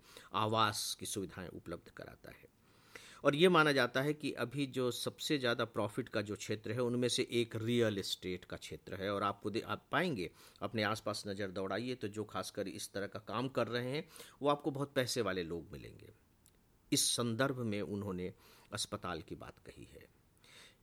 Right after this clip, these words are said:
अब इसे आप अस्पताल से कैसे जोड़ेंगे कि अस्पताल बहुत ज़्यादा महंगे होते जा रहे हैं, मतलब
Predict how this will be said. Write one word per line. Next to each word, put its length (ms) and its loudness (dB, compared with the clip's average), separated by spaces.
अब 160 6
इसे 200 4
आप 180 6
अस्पताल 460 -2
से 140 -4
कैसे 320 -4
जोड़ेंगे 440 -8
कि 80 0
अस्पताल 560 0
बहुत 400 -4
ज़्यादा 320 0
महंगे 440 0
होते 360 -4
जा 180 -8
रहे 140 -10
हैं, 100 -8
मतलब 260 2